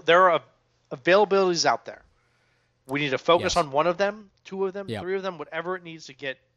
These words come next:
Speaker 1: out there. Uh, and whatever you remember, that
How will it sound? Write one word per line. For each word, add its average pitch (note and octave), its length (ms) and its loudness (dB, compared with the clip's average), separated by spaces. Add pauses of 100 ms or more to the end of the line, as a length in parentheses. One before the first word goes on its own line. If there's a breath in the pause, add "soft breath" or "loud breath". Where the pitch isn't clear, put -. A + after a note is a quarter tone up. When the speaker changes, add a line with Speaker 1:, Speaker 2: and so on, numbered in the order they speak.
(180)
Speaker 1:
out D3 280 -2
there. A2+ 420 -6 (640)
Uh, C3+ 320 0
and C#3 200 -8
whatever D#3+ 280 -2
you F3 280 -8 (180)
remember, D3+ 500 -4
that G#2+ 220 -16